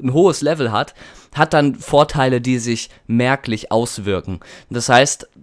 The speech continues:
warum man's überhaupt gemacht hat, fra-, ist, ist, äh, kann ich euch jetzt nicht sagen. Also, in de-, man könnte sagen, in dem kleinen Maße ist es unnötig, ja.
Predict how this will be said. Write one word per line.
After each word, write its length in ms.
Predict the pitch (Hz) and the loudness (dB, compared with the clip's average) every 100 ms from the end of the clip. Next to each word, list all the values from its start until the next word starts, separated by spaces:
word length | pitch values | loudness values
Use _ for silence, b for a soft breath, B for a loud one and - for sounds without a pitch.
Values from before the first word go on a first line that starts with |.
| _ | _
warum 360 | 127 120 135 | 0 0 2
man's 280 | 202 196 - | 0 0 -2
überhaupt 640 | - 147 - 143 - _ - | -2 -2 0 -4 -8 _ -4
gemacht 440 | 190 180 180 - | -2 -2 -4 -4
hat, 260 | 151 - - _ _ _ | -4 -4 -12 _ _ _
fra-, 360 | - - 107 117 | -18 -6 -4 -2
ist, 180 | 135 135 | -4 -4
ist, 360 | 131 127 - 101 | -4 -4 -4 -4
äh, 380 | 123 117 - - _ _ _ _ _ _ | -4 -4 -8 -16 _ _ _ _ _ _
kann 200 | - 135 | -6 -4
ich 120 | 127 | -4
euch 120 | 113 117 | -6 -6
jetzt 220 | 92 - | -6 -4
nicht 180 | 151 170 | -4 -4
sagen. 460 | 156 180 180 190 | -2 -2 -2 -4
Also, 360 | 107 113 117 - _ _ _ _ _ | -4 -4 -6 -8 _ _ _ _ _
in 240 | 78 120 | -6 -4
de-, 120 | 113 - B B | -4 -8 B B
man 160 | 123 120 | -2 0
könnte 200 | 151 151 | 0 0
sagen, 220 | 127 131 | 2 2
in 60 | 123 | 2
dem 140 | 135 | 0
kleinen 240 | 139 123 117 | 0 0 2
Maße 320 | 101 131 131 | 2 2 0
ist 180 | 113 123 | -4 -4
es 140 | 113 | -4
unnötig, 680 | - 139 120 101 92 90 - | 0 2 2 0 -4 -12 -8
ja. 220 | 92 131 | -6 -6